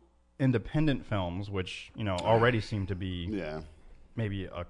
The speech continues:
Speaker 1: cult genre, let's put it that way, in a
Speaker 2: Mm.
Speaker 1: sense. 'Cause if it's independent, it's not really getting the mainstream publicity that, you know, big studio movies can get.
Speaker 2: Right.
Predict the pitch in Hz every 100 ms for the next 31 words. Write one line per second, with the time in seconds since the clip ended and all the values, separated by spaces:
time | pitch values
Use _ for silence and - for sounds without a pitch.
0 | - - 113 - 85 101 110 92 82 92
1 | 92 - 80 90 92 101 117 87 98 95
2 | 87 78 80 85 87 - - - - -
3 | 101 98 104 135 127 98 143 120 87 95
4 | 123 107 110 104 101 104 98 95 95 95
5 | - 90 85 85 92 95 107 87 82 82
6 | - - - - - - 85 80 90 80
7 | 82 87 - 131 104 80 78 73 - -
8 | - - 90 85 73